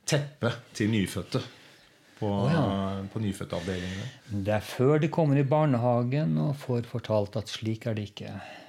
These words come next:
Speaker 2: Nå kan også gutter ha rosa og jenter ha blått.
Speaker 1: Ja, ja.
Speaker 2: Så, ja. Så sånn er det.
Speaker 1: Og nå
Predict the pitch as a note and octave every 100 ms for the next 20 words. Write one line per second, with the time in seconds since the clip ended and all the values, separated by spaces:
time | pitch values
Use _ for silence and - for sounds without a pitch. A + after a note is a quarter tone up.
0 | - - G2+ - C3 - G#2 A2+ A2 -
1 | - G2 F#2 A2+ A2 A#2 B2+ A#2+ F3+ D3+
2 | B2 A2 - F#2+ - D#2+ - G2+ F2+ F2
3 | - - - G#2+ F#2+ - - - - -
4 | - A2+ D#3 A2+ D2 - - - - -
5 | - - B2+ C3+